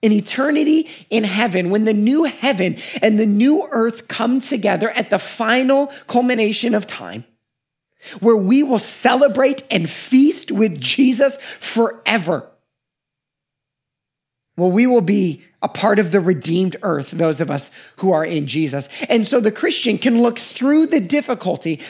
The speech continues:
can look through the trial, however small, however big, however long, however short, and see on the other side, there is an eternity awaiting me. Christian, there's an eternity awaiting you.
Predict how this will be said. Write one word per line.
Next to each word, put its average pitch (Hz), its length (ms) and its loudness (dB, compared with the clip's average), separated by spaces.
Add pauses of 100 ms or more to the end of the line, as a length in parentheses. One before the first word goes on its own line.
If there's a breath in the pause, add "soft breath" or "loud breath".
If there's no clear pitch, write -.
(160 loud breath)
can 240 200 2
look 233 160 0
through 294 360 0
the 285 120 0
trial, 233 480 0
however 233 480 0
small, 254 500 0
however 240 460 0
big, 254 340 0
however 226 320 0
long, 233 360 -2
however 269 400 2
short, 214 440 0 (280 loud breath)
and 220 140 2
see - 360 0
on 233 220 0
the 240 200 0
other 254 280 -2
side, 202 520 -2 (160 loud breath)
there 240 200 4
is 220 180 2
an 214 100 0
eternity 277 960 2
awaiting 226 880 2
me. 165 540 0 (420)
Christian, 233 320 2
there's 202 180 0
an 190 80 0
eternity 269 760 0 (160 loud breath)
awaiting 214 720 2 (160 loud breath)
you. 175 560 2